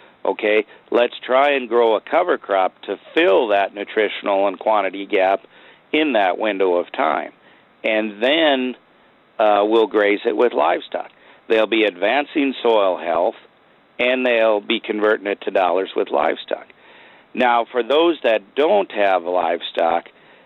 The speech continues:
then it typically is the fall biennials,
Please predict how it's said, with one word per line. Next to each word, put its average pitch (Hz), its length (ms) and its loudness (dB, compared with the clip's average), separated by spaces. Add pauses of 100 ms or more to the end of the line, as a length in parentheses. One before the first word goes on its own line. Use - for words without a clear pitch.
(140)
then 139 800 0 (100)
it 113 340 0 (280)
typically 135 580 0
is 113 140 0
the 110 200 -2
fall 101 280 2
biennials, 87 760 -2